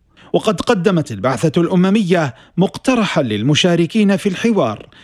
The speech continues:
يتضمن شروط الترشح والتسمية لمهام السلطة التنفيذية وآلية الترشح والاختيار،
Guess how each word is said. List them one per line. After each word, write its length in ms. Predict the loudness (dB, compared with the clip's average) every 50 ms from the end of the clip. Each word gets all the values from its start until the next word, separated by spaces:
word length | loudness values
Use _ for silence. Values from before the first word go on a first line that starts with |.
| -8 _ 0
يتضمن 720 | 0 2 2 0 0 2 2 4 4 4 2 0 -2 -2
شروط 400 | -4 -4 -2 0 0 0 0 -2
الترشح 680 | -4 -2 0 0 0 2 0 0 0 -2 -2 0 0
والتسمية 720 | 0 2 2 0 0 -2 -2 -2 0 0 0 2 2 2 0 0
لمهام 500 | -2 0 0 2 2 2 4 4 4 2
السلطة 520 | 2 0 0 -2 -2 -2 -2 -2 -2 -2
التنفيذية 920 | -2 0 0 0 0 0 2 0 2 2 0 -2 -4 -4 -6 -6 -6 -10 -14 -18 -20 -12 -2
وآلية 580 | 0 0 2 2 2 2 2 2 2 2 2 0 0
الترشح 640 | -4 -6 -4 -2 -2 -2 -2 -2 -2 -2 0 0 2
والاختيار، 760 | 2 2 2 0 -2 -4 -2 0 0 0 2 0 -4 -8 -14